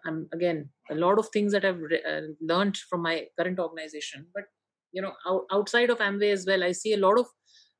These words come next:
uh, positivity around this happening. But like I said, there's a lot more that we need to do. We need to talk about it a lot more. We hardly hear people talking about women in tech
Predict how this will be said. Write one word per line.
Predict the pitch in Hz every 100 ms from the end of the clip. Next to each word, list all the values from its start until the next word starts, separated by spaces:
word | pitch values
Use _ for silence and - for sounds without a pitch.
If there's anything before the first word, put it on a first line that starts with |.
| 170
uh, | 160 160 160 156 156 165
positivity | 185 214 240 226 226 208
around | 175 165 170 165
this | 165 - - - -
happening. | 165 180 151 123 -
But | 185 - _ _
like | 175 185
I | 196
said, | 185 165
there's | 170 180
a |
lot | 175 170 180 185
more | 175 180 190
that | 170 -
we |
need | 165 160 -
to |
do. | 160
We | 175
need | 196
to | 196 - 202
talk | 190 190
about | 214 196 185
it | 180
a | 175
lot | 160 147 -
more. | 147 127 - _ _ _ _
We | 180
hardly | 170 170 196 202 240
hear | 214 196
people | 190 190 185 175
talking | 160 156 175
about | 170 165 165
women | 175 175
in | 175 165
tech | 160 156